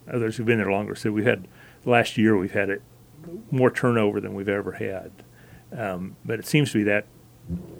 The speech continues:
throughout the economy, people are changing jobs a lot now.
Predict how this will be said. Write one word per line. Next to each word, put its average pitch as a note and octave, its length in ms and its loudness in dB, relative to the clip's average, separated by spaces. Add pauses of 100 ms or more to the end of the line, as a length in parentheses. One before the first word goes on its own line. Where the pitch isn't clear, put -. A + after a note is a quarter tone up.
throughout C#3 320 6
the G2 100 -4
economy, F#2 400 -10
people A#2 380 -2
are G2 240 0 (200)
changing G2+ 460 0
jobs G#2 480 0
a - 80 -8
lot G2 380 -6
now. G#2 400 -10